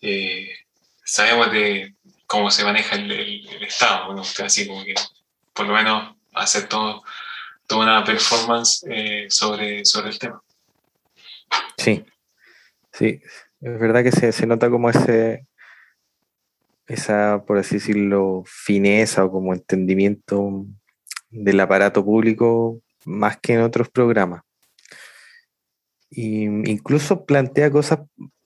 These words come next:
Speaker 2: bueno, que a mí me interesa un poco, pero que tiene que ver con institucionalizar. Sí, sí, quizás cae la lógica de proponer mucha institución más, porque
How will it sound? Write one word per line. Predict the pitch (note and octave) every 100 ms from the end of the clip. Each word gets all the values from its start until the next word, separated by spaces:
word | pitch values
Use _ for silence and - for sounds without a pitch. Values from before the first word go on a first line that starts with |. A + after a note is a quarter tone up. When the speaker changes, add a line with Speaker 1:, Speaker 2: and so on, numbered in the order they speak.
| _ -
Speaker 2:
bueno, | B2 A#2
que | A2 -
a |
mí | A#2
me | B2+
interesa | C3 C3 C3+
un | C3+
poco, | D3+ D3+
pero | C#3+ C3+ B2
que | B2 A#2+
tiene | B2 B2
que | B2
ver | B2
con | - B2
institucionalizar. | A#2+ C3 B2 A2 A#2+ A2+ G#2+ G2+ - C3 D3 D3 _ _ - _ -
Sí, | E3+ E3+
sí, | D#3 F#3+ G3 - _
quizás | - - E3+
cae | E3+ E3
la | C#3+
lógica | D#3 - D#3 C#3+
de | C3+ - _ _ -
proponer | B2+ A#2 B2+
mucha | C3 C#3 D3 C#3 - -
institución | C3 C3 B2 B2 - C3 C3
más, | B2 B2 A#2 G#2 - _ _
porque | A2 G#2+